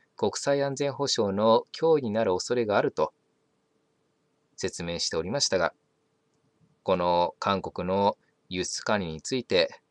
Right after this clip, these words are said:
簡単に調べたところ、どうも輸出管理を行っている韓国政府の職員が十人程度しかいないんじゃないかということが明らかになりました。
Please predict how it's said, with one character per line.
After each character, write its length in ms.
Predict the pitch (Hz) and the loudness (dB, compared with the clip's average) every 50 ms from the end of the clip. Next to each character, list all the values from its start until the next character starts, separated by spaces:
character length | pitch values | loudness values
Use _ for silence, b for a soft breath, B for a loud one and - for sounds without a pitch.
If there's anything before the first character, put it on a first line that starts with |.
| _ _ | _ _
簡 200 | - 90 90 82 | -2 -2 -2 0
単 320 | - 87 85 82 82 85 87 | -2 -4 -4 -4 -4 -6 -6
に 220 | 92 92 98 - | -6 -6 -4 -4
調 260 | - - 98 104 101 | -4 -2 -2 -2 -2
べ 100 | - 90 | -2 -4
た 80 | 82 78 | -8 -6
と 140 | - 87 - | -6 -4 -2
こ 100 | 113 107 | 2 4
ろ、 220 | 104 101 104 b b b b b b b _ _ | 6 4 4 b b b b b b b _ _
ど 160 | - 151 165 139 | 4 6 6 6
う 20 | |
も 280 | 110 90 85 87 - - - _ _ _ _ _ _ _ _ _ _ _ _ _ _ _ _ _ _ _ _ | 6 4 2 2 0 -2 -10 _ _ _ _ _ _ _ _ _ _ _ _ _ _ _ _ _ _ _ _
輸 140 | - 85 90 | -6 -4 -4
出 180 | - - - | -4 -4 -4
管 160 | - 101 95 | -2 -2 -2
理 100 | 90 82 | 0 0
を 120 | 80 80 - | 0 0 0
行 80 | - | 0
っ 180 | 98 101 101 - | -2 -2 -2 -4
て 140 | _ - 104 | _ 0 0
い 80 | 98 | 2
る 100 | 90 82 | 0 0
韓 240 | 78 - 101 113 123 | -4 -4 -4 -4 -4
国 140 | - 135 - | -4 -6 -6
政 280 | - - - 127 117 - | -6 -4 -2 -2 -2 -2
府 80 | - | -4
の 120 | 90 85 80 | -8 -8 -8
職 340 | - - 87 - - - | -6 -6 -6 -4 -2 -2
員 240 | 120 104 92 82 82 | -2 -2 -2 -4 -2
が 320 | 85 90 92 101 101 98 - _ _ _ _ _ _ | 2 4 4 6 4 2 0 _ _ _ _ _ _
十 300 | 98 92 98 113 151 175 | -8 -4 -4 -2 -2 -2
人 280 | 175 175 180 180 175 165 - _ - | -4 -4 -4 -6 -6 -8 -12 _ -6
程 180 | 160 165 160 | -2 -2 -2
度 140 | 151 117 98 | 0 0 0
し 180 | 90 - - - | 0 -2 -2 -2
か 340 | - - 98 101 104 - - _ _ | 0 4 4 6 4 4 2 _ _
い 100 | 90 90 | -10 -8
な 160 | 101 104 - | -6 -4 -4
い 80 | 170 165 | -4 -6
ん 60 | 165 | -4
じ 120 | 147 110 | -2 -2
ゃ 60 | 90 78 | -2 -2
な 160 | 78 92 123 | -2 -2 -2
い 80 | 127 | -2
か 140 | - - 82 | -2 -4 -4
と 220 | - 82 76 69 - _ _ _ _ _ _ _ _ _ _ _ _ _ _ _ _ | -2 -2 -2 -4 -6 _ _ _ _ _ _ _ _ _ _ _ _ _ _ _ _
い 80 | - 87 | -8 -6
う 40 | |
こ 120 | - - 92 | -6 -6 -6
と 100 | - 82 | -6 -2
が 80 | - - - - - _ _ _ _ _ _ _ | 0 -2 -2 -2 -4 _ _ _ _ _ _ _
明 260 | 85 87 - - - | 0 0 2 0 -4
ら 60 | - - | -4 -4
か 160 | - - 107 | -4 -6 -6
に 60 | 87 | -6
な 60 | 78 | -8
り 60 | 78 | -8
ま 80 | 73 73 | -8 -8
し 80 | - - | -4 -2
た。 160 | - 76 | -2 -2